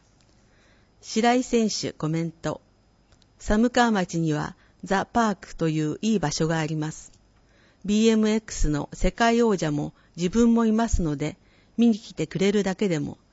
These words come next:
自分たちはすごく嬉しいです。興味があっ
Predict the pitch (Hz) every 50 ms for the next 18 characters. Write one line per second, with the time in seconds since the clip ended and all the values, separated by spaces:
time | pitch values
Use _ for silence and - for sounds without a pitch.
0 | _ _ _ - 165 185 190 220 220 202 - 175 - - 147 151 156 - - 165
1 | 170 220 226 - 190 160 - 139 151 160 156 - - 170 147 139 135 143 - -
2 | - - _ _ _ _ _ _ _ _ _ _ _ _ _ _ _ - - 247
3 | 233 226 214 190 175 170 170 180 185